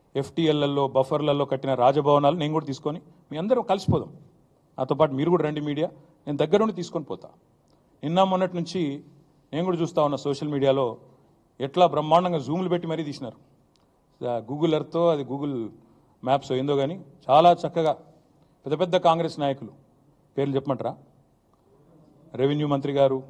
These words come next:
పొంగులేటి శ్రీనివాసరెడ్డి గారు, తర్వాత కేవీపీ రామచంద్రరావు గారు, ఆ తర్వాత పట్నం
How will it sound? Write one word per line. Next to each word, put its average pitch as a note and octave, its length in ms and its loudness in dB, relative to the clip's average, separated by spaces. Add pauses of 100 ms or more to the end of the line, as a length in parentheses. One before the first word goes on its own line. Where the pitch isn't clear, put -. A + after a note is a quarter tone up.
పొంగులేటి C#3 320 -2
శ్రీనివాసరెడ్డి C3 560 0
గారు, B2 160 0 (800)
తర్వాత C3+ 280 2
కేవీపీ D3 400 -2
రామచంద్రరావు C#3 640 2
గారు, B2 180 -2 (760)
ఆ B2 140 -2
తర్వాత C3+ 300 2 (640)
పట్నం C#3+ 260 -2